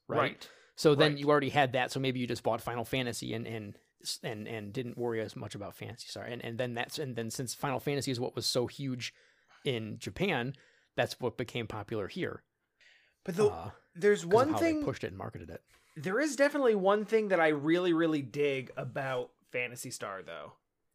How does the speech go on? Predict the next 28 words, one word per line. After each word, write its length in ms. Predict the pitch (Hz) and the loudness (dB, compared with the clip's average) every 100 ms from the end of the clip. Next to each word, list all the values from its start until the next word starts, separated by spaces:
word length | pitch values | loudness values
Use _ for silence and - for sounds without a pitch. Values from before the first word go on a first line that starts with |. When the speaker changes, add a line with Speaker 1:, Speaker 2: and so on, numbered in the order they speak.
| _ _ | _ _
Speaker 2:
And 100 | 151 | 0
Speaker 1:
What's 40 | 151 | 0
Speaker 2:
it's 140 | 143 | 2
Speaker 1:
that? 80 | 185 | 8
Speaker 2:
how, 260 | 180 175 175 | 10 12 10
like, 540 | 165 156 147 143 - _ _ _ _ _ - | 10 8 8 6 0 _ _ _ _ _ -8
it 180 | 233 233 | -2 4
is, 640 | 240 214 202 175 143 - - _ _ _ _ _ _ _ | 10 12 12 6 -4 -8 -12 _ _ _ _ _ _ _
it 260 | 233 277 294 | 0 2 2
is 500 | 202 190 185 170 143 | 2 4 4 0 -2
for 600 | - - 170 165 160 156 - - | -8 0 4 8 8 6 0 2
every, 800 | 185 196 165 196 196 196 190 190 | 4 4 0 -4 -4 -2 -4 -4
in, 320 | - 170 175 | -4 -4 -4
in 220 | 175 165 - | -4 -6 0
every 400 | 208 202 220 196 | 2 2 0 0
way, 600 | 147 147 123 110 104 - _ _ _ _ _ _ _ _ | 4 4 4 -2 -10 -18 _ _ _ _ _ _ _ _
an 140 | 180 165 | -2 4
old 220 | 165 156 | 6 6
R 140 | 143 | 6
P 160 | 135 123 | 4 -6
G, 100 | 101 | -4
an 140 | 143 143 | 0 6
old 300 | 165 175 143 | 8 8 4
J 160 | 147 | 2
R 100 | 131 | 2
P 140 | 113 104 | 0 -10
G. 240 | 90 76 _ - | -14 -18 _ -2
Speaker 1:
Yes, 400 | 165 - - | 0 0 -4